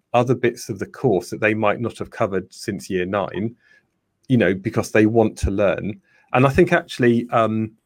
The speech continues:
when I, when I look at A-level students, and I've had quite a lot of success with my A-level videos, is because ultimately it's like a self-selecting crowd. The people who choose to do A-level physics have that, you know,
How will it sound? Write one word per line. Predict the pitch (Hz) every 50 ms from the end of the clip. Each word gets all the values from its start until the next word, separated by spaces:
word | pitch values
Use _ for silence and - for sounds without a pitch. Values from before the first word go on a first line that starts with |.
| _ _ _ _ _ _ - _ _
when | 131 131
I, | 131 135 135 135 - _ _ _
when | - 131 117
I | 113
look | 110 - -
at | - -
A-level | 127 127 127 123 113 120 113
students, | - - 131 127 127 131 127 -
and | -
I've | 107 -
had | - 117 117
quite | - 131
a | 110 98
lot | 95 -
of | - 107
success | - - - - - 127 117 - -
with | 113 95
my | 98 95 101
A-level | 107 110 107 92 90 92
videos, | 90 92 85 85 85 82 85 104 101 - _ - - - - - _ _
is | - 117
because | - - 117 - - 127 113 - - - - - _ _ _ _ _ _ _ _ _ _ _ _ _ -
ultimately | 147 139 139 - 110 95 98 98
it's | 98 - -
like | 98 - -
a | - -
self-selecting | - - 123 110 101 - - 110 104 - - - - 101
crowd. | 90 - 113 101 92 92
The | - 92
people | - - 135 139 135 135 127 113
who | 107
choose | 101 - - - 120 117 120 117 -
to | -
do | - 110 104 104
A-level | 98 101 98 92 95 95
physics | 92 - - 113 90 87 - 71 - - - - _ _ _ _ _ _ _
have | - - 120 107 92 95
that, | - 104 95 92 - - _ - - _ _ _ _ _ _ _
you | - 123
know, | 95 78